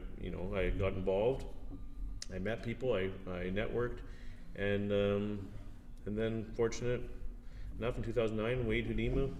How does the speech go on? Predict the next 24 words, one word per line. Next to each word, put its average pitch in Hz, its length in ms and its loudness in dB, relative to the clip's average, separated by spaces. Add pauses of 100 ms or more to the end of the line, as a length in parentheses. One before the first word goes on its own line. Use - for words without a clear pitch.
(360)
hired 113 180 0
me 117 60 2
at 110 80 0
Windermere 113 360 0
as 104 100 -2
the 101 80 0
head 98 160 0
pro. 143 280 0 (880)
Uh, 92 200 -2
spent 98 320 -2
five 104 300 0
great 107 200 2
years 104 280 0
there. 123 260 4
Wade 113 300 2
moved 107 220 0
on 110 200 2
to 101 460 4
Mayfair 110 480 0
in 95 120 -2
two 107 120 -6
thousand 98 320 -2
eleven, 123 400 -2 (520)
and, 92 440 -4